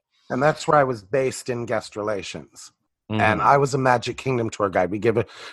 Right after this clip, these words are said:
Speaker 1: tour called Keys to the Kingdom, which takes you into the Utilidor and, like, talks about the theming of, like, the tiniest little things.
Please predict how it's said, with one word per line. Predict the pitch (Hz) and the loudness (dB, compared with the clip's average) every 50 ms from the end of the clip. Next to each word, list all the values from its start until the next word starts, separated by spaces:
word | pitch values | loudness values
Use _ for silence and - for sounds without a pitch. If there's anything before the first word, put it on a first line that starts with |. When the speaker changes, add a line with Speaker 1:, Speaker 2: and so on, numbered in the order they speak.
| - - | -10 2
Speaker 1:
tour | - 131 113 | 4 4 4
called | - - 104 104 - | 6 4 4 4 4
Keys | - 127 120 107 - | 2 0 0 0 0
to | - | -4
the | 101 87 | -6 -6
Kingdom, | - - - 107 101 92 90 85 69 71 71 _ _ _ _ _ | -6 -6 -4 -4 -4 -2 -4 -4 -6 -8 -18 _ _ _ _ _
which | 104 92 - - - - | -6 -6 -6 -10 -14 -8
takes | - 110 104 90 - - | -4 -4 -4 -2 -4 -2
you | 107 104 | -2 -2
into | 98 98 78 85 | -2 -2 -4 -6
the | 104 101 95 | -6 -6 -6
Utilidor | - - 123 120 107 104 101 104 104 104 104 101 101 | -4 -2 0 0 0 2 2 2 4 4 4 4 2
and, | 98 92 85 - _ - - - - - - _ | 2 0 -4 -8 _ -20 -20 -20 -20 -20 -20 _
like, | - 92 85 78 - _ _ _ _ _ _ _ _ _ _ _ _ | -2 -2 -2 -2 -6 _ _ _ _ _ _ _ _ _ _ _ _
talks | - 107 98 - - - | 0 0 0 0 0 0
about | 90 101 95 92 - _ _ _ _ _ - | 2 2 2 2 -2 _ _ _ _ _ -6
the | 95 104 98 - _ _ _ _ _ _ _ _ _ _ _ _ | -6 -6 -6 -6 _ _ _ _ _ _ _ _ _ _ _ _
theming | 143 120 117 107 107 104 101 101 | -4 -2 0 0 0 0 0 0
of, | 98 95 80 - _ - | -2 -2 -2 -6 _ -2
like, | - 101 92 - | -2 -2 -2 0
the | - 98 | -6 -8
tiniest | - - - 107 98 95 98 92 - - | -6 -2 -2 -2 0 0 -2 -4 -4 -6
little | 98 95 92 87 | -4 -2 -2 -2
things. | - 95 90 85 80 80 80 80 - - - | -2 -2 -4 -4 -4 -6 -8 -8 -10 -12 -14